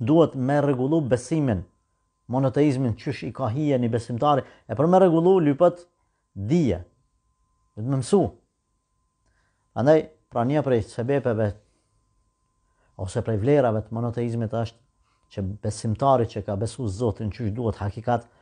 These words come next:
ka me mri, ka me arrit me hyn në radhët e njerëzve që pejgamberi sallallahu alaihi wasallam për ta ka me bë ndërmjetësim të Zotit me i fal, me qenë në xhenet. E për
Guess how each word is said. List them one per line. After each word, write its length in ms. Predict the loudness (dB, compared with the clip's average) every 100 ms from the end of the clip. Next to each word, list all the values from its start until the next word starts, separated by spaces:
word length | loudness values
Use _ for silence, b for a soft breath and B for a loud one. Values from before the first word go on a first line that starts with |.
| b b
ka 160 | -2 0
me 80 | 2
mri, 240 | 0 0 -2 -6 _ _ _ -4
ka 80 |
me 160 | -2 -2 -2
arrit 340 | 0 0 -2 -6
me 160 | -4
hyn 160 | -2 0 2
në 80 | 2
radhët 400 | 4 2 0 -2
e 60 |
njerëzve 320 | -2 -2 -2 -4
që 80 | -6 -6
pejgamberi 560 | -4 -2 0 2 0 -2
sallallahu 460 | -6 -2 -2 0
alaihi 100 | -2
wasallam 240 | -2 -6 -6
për 100 | -12 -4
ta 80 | -4 -2
ka 80 |
me 160 | -4 2
bë 160 | 2 2 -4 _ _ _ _ _ -4
ndërmjetësim 580 | 0 2 0 -2 -6 -2
të 100 | -2
Zotit 300 | -2 -4 -4
me 100 | -4
i 40 |
fal, 260 | -2 -4 -2
me 80 | -6
qenë 200 | -2 -2
në 60 |
xhenet. 260 | 0 -2 -8 b b b
E 100 | -6
për 140 | -4